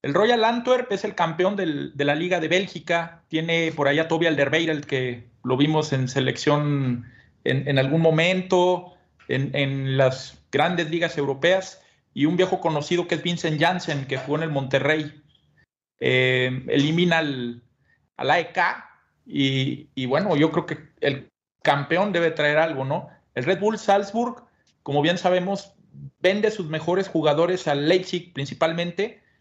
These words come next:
y seguramente tiene alguna, alguna joyita en esta, en esta temporada. El Arsenal, eh, eh, ese equipo no me convence mucho porque se le fueron sus figuras.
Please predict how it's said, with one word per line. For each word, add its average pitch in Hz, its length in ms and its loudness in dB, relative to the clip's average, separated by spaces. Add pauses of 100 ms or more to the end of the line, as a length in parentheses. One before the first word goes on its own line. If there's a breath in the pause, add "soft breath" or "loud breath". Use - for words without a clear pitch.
(220 soft breath)
y 135 920 0
seguramente 160 640 0
tiene 160 240 -2
alguna, 156 500 -2
alguna 156 280 -2
joyita 170 420 -2
en 143 80 -4
esta, 147 440 0
en 139 120 -8
esta 143 220 -8
temporada. 127 920 0 (560 soft breath)
El 143 240 0
Arsenal, 185 600 -2 (360)
eh, - 320 -8
eh, - 320 -6
ese 185 220 -4
equipo 180 340 2
no 175 120 2
me 180 120 0
convence 165 400 0
mucho 156 340 0
porque 135 280 -2
se - 100 -4
le 135 140 2
fueron 160 260 2
sus 151 200 -4
figuras. 143 680 2